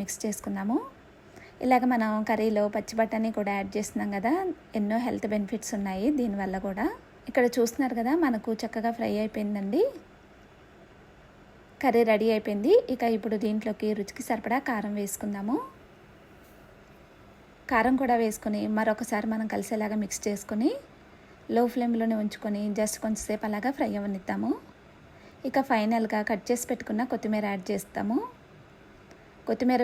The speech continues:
వేసుకొని మరొకసారి మనం మొత్తం కూడా కలిసేలాగా మిక్స్ చేసుకుని ఇక స్టవ్ ఆపేసుకుని చక్కగా వేడివేడిగా ఒక బౌల్లోకి సర్వ్ చేసుకుని తీసుకున్నాం అనుకోండి, ఎంతో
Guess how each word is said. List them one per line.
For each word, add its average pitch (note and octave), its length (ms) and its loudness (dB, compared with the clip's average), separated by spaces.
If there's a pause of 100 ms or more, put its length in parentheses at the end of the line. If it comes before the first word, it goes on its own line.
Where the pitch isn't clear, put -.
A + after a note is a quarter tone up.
వేసుకొని G#3+ 420 0 (240)
మరొకసారి A3 560 0
మనం A3 240 0
మొత్తం A3+ 180 -2 (100)
కూడా G#3 220 -2
కలిసేలాగా G#3 560 -2
మిక్స్ - 240 -4
చేసుకుని G3+ 480 -2 (760)
ఇక B3 200 0
స్టవ్ G#3+ 280 2
ఆపేసుకుని G#3+ 500 -2 (100)
చక్కగా G#3+ 320 -6
వేడివేడిగా G#3 560 -2
ఒక G3+ 160 -6
బౌల్లోకి G3+ 480 -2
సర్వ్ G3+ 260 -2
చేసుకుని G#3+ 440 -2
తీసుకున్నాం G#3 440 -4
అనుకోండి, G#3+ 380 0 (680)
ఎంతో A3+ 260 2